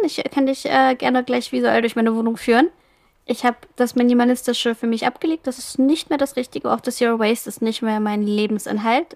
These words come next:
Das Nachhaltige und das klimaorientierte, umweltorientierte Klimaaktivismus, das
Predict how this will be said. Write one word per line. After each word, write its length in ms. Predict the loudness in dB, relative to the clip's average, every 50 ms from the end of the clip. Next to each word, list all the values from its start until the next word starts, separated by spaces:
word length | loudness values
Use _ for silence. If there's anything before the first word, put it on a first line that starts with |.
| -20 _
Das 180 | -10 -8 -4 0
Nachhaltige 760 | 2 2 2 2 0 -2 -2 -2 -2 -6 -10 -10 -8 -8 -8
und 140 | -6 -8
das 180 | -10 -10 -12 -18 _ _ _ _ _ _ _ _ _ _
klimaorientierte, 880 | -2 0 2 4 4 4 4 4 2 2 -2 -4 -6 -8 -10 -8 -6
umweltorientierte 800 | -4 -2 -2 -2 -2 -2 -4 -4 -4 -4 -6 -6 -8 -8 -10 -10
Klimaaktivismus, 1080 | -10 -6 -2 0 0 0 0 -2 -6 -12 -14 -10 -10 -10 -8 -6 -6 -6 -6 -8 -10 -12
das 300 | -10 -10 -10 -10 -14